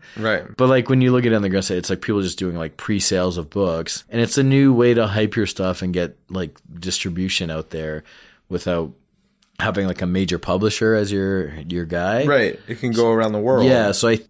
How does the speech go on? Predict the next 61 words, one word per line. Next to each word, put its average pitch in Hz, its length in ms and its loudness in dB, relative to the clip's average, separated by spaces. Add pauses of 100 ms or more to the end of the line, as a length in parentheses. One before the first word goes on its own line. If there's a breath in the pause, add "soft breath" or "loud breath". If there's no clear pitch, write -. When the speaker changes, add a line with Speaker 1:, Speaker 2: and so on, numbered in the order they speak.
(140)
Speaker 2:
I'm 120 100 2
still 165 240 2
on 147 120 2
the 120 60 0
fence, 117 240 0
but 110 100 2
I 120 40 2
think 127 240 -2
what 123 80 2
I'm 110 80 2
gonna 101 160 -2
do 90 220 -2
is 85 120 -4
a, 80 60 -8
a 85 240 -8
Kickstarter. 76 840 -10
But 107 100 2
I 104 40 4
want, 107 220 2
I'm 101 220 0
just 98 180 -2
trying 110 140 0
to 107 60 2
get 98 100 2
the 92 80 -2
book 87 240 -2
done, 90 260 -4
which 98 140 -6
will 90 80 -4
be 85 100 -6
done 85 220 -8
by 85 140 -6
the 85 80 -8
end 82 160 -8
of 82 40 -8
the 78 60 -10
year. 80 500 -6
And 92 120 -6
then 85 260 -6 (560 loud breath)
January, 110 460 2
February, 104 840 2
I'll 87 360 -2 (400)
be 90 160 -2
planning 120 720 -2 (100)
a 127 100 -4
Kickstarter, 135 760 0
but 104 140 0
I 98 100 2
don't 101 160 0
know 95 160 0
exactly 90 480 -4
when 85 200 -6
I 82 60 -6
wanna 80 240 -8
do 82 240 -6
it 80 160 -4
and 80 100 -10
launch 85 320 -8
it. 110 80 0
I'll 82 120 -2
figure, 85 260 -6